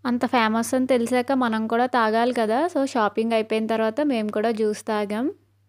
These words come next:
అక్కడ బ్యాగ్స్ పట్టుకుని చూపిస్తున్నాను కదా, షాపింగ్ అంతా అయిపోయిన తర్వాత రీల్స్ కోసం మా కష్టాలన్నమాట. ఇది స్ట్రీట్ షాపింగ్ ఈవినింగ్ వ్యూ.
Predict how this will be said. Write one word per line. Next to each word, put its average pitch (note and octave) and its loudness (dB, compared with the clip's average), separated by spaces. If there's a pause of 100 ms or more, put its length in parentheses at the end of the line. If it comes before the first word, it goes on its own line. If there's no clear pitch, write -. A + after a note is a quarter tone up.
(540)
అక్కడ A#3+ 0 (200)
బ్యాగ్స్ G#3+ 4
పట్టుకుని B3 0
చూపిస్తున్నాను A#3 -2
కదా, A3 0 (140)
షాపింగ్ A#3 2
అంతా A#3 0
అయిపోయిన A3 0 (100)
తర్వాత A3+ 0 (160)
రీల్స్ A3 -2
కోసం A3+ 0
మా A#3+ 0 (100)
కష్టాలన్నమాట. A3 -4 (600)
ఇది B3+ 0 (140)
స్ట్రీట్ A3+ 2
షాపింగ్ A#3+ 0 (140)
ఈవినింగ్ A#3 0
వ్యూ. G#3 2